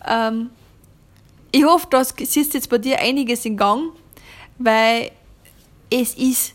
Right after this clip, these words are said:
so. Über viel lässt sich diskutieren, aber über das lässt sich nicht diskutieren, weil es ist einfach so. <laughs> Gut,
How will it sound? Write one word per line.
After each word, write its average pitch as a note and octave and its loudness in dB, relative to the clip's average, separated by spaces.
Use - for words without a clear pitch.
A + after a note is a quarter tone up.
so. G#3+ -2
Über B3+ 2
viel E4 4
lässt C#4+ 0
sich D4 -10
diskutieren, B3+ 0
aber A3+ 0
über A3+ -2
das A#3+ 0
lässt A#3+ 0
sich G#3 -2
nicht G#3 -2
diskutieren, A3 -4
weil A3+ -4
es - -8
ist - -6
einfach - -6
so. - 2
<laughs> - 6
Gut, A#4+ 6